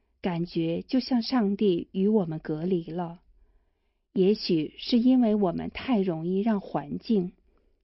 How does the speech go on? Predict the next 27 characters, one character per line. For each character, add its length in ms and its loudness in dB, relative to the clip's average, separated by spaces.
无 160 0
论 160 2
好 260 -14
坏， 420 -4
来 180 2
决 260 2
定 340 4
我 100 0
们 160 -2
对 140 2
上 320 0
帝 160 2
的 100 -2
看 400 -4
法。 300 -12
我 160 4
们 380 -4
让 200 2
情 360 -2
绪 380 0
引 320 0
导 260 -6
我 180 -2
们 160 -8
的 100 -4
思 320 -8
考， 360 -10